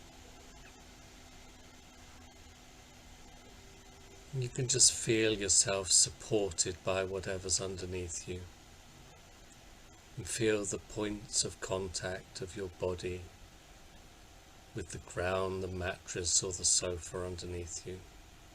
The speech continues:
And if your head's being supported by a cushion or a pillow,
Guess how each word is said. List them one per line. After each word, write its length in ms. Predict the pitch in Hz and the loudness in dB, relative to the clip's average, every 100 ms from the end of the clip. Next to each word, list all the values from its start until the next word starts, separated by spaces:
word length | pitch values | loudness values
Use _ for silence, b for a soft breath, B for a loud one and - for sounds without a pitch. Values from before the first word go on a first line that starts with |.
| - - - - - - - - - - - - - - - - - - - | -20 -20 -20 -20 -20 -20 -20 -20 -20 -20 -20 -20 -20 -20 -20 -20 -20 -10 -4
And 100 | 110 | -2
if 180 | 98 | 0
your 160 | 120 107 | 0 0
head's 480 | 85 - 98 92 - | -2 0 0 0 -4
being 280 | - 101 95 | 0 0 4
supported 800 | - - - 107 101 95 - 95 | 4 4 -4 0 0 -2 -4 -4
by 180 | - 98 | 0 0
a 80 | 95 90 | 0 -4
cushion 420 | - 101 - 98 | -4 -2 -2 -2
or 140 | 95 92 | -2 -4
a 40 | |
pillow, 460 | 87 - 90 90 | -4 -6 -6 -6